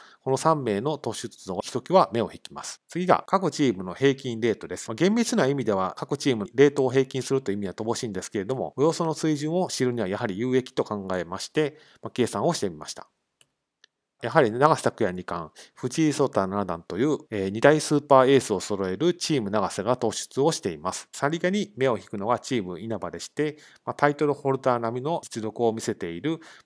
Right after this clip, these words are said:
まあ、佐々木大地五段をメンバーに揃えているのが平均のレートをかなり押し上げていると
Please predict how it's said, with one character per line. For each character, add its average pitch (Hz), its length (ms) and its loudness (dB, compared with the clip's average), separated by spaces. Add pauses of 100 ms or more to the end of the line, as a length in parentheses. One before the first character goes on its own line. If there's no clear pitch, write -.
ま 113 80 -8
あ、 - 20 -6
佐 - 100 -12
々 113 140 -4
木 117 120 -6
大 113 180 4
地 98 140 -6
五 92 100 -6
段 92 220 -4
を 151 100 -2
メ 120 120 -4
ン 98 100 -6
バ 85 160 -4
ー - 20 -6
に 95 80 -8
揃 98 240 -6
え 92 60 -6
て - 120 -14
い 85 40 -8
る 90 100 -8
の 131 100 -6
が 160 200 0
平 127 160 4
均 117 240 -10
の 127 100 -2
レ 98 120 -2
ー 95 40 -4
ト 120 180 0
を 117 60 0
か 135 140 -2
な 117 60 0
り 87 200 -6
押 104 160 -10
し 104 80 -6
上 95 60 -6
げ 87 100 -10
て - 80 -14
い 85 60 -8
る 90 60 -12
と - 100 -18